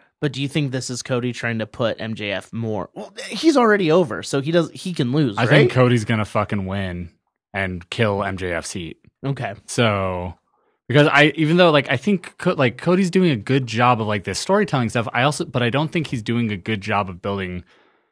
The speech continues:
Speaker 2: s-,
Speaker 1: Other
Speaker 2: the people,
Speaker 1: characters?
Speaker 2: the people that are in these feuds with him. Like, look at Shawn Spears. What's he fucking doing?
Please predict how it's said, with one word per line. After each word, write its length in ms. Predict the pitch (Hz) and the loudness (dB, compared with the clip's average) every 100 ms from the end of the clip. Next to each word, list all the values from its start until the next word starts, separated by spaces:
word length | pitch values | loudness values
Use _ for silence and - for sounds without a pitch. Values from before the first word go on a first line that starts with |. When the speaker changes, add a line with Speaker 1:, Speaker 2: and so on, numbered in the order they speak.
| _ _ - | _ _ -14
Speaker 2:
s-, 100 | - - | -14 -4
Speaker 1:
Other 220 | 131 135 | -2 2
Speaker 2:
the 60 | 120 | 0
people, 440 | 147 139 151 135 | 4 4 6 8
Speaker 1:
characters? 320 | 127 123 127 | 8 8 4
Speaker 2:
the 80 | 139 | 0
people 500 | 101 135 131 120 113 | 0 -2 0 0 0
that 240 | 101 107 101 | 2 2 2
are 120 | 104 | -2
in 260 | - 123 | -2 0
these 200 | 110 101 | 2 0
feuds 300 | - 139 175 | -2 -2 0
with 140 | 113 104 | -2 -2
him. 120 | 95 | -2
Like, 180 | 98 98 | -4 -4
look 160 | 135 160 | -4 -4
at 60 | |
Shawn 220 | - 160 139 | -2 -2 -2
Spears. 440 | - 151 110 85 | -2 -2 -2 -4
What's 180 | 110 - | -8 -6
he 140 | 147 | -8
fucking 340 | 139 98 101 92 | -6 -6 -6 -6
doing? 380 | 92 90 92 | -6 -6 -10